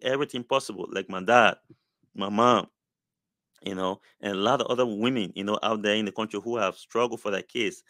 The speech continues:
to make sure they stand up. There was a time when people come to my mom, you know, they came to her and told her, "Can you just give me your, your kids, you know, let it go and stay with me, they'll raise them because you, you can't take care of them. You don't have this, you can't do this." And I remember my mom always saying, "No,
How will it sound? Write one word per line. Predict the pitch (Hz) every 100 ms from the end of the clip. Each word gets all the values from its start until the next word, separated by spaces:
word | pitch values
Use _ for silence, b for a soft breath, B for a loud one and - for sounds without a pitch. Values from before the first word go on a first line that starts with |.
| b b -
to |
make | 95 110 113
sure | - 110
they | 98
stand | - 123 101
up. | 85
There | 120
was | 170 208
a |
time | 156 160 160
when | 160 147
people | 156 151 147
come | 151
to | 139
my | 113
mom, | 110 143 113
you |
know, | 107 110
they |
came | 110 135 139
to | 120
her | 120
and | 113
told | 123 123
her, | 127 _ _ _ _ _ -
"Can | 139
you | 170
just | 165 131
give | 131 143
me | 143
your, | 117 95
your | 104 104
kids, | - 143 -
you |
know, | 110
let | 110 123
it | 123
go | 117
and | 110
stay | - 131 131
with | 107
me, | 110 113
they'll | 120
raise | 107 117
them | 120
because | 110 139 123
you, |
you | 123 120
can't | 165 165
take | 165 -
care | 131
of |
them. | 110
You | 107
don't | 151
have | 139 185 196
this, | 110 110
you |
can't | 131 147
do | 147 208
this." | 101 - _ _ _ _ _ -
And | 151
I |
remember | 156 185 160
my | 147
mom | 160
always | 165 156 151
saying, | 160 156 156 _ _ _ -
"No, | 185 196 107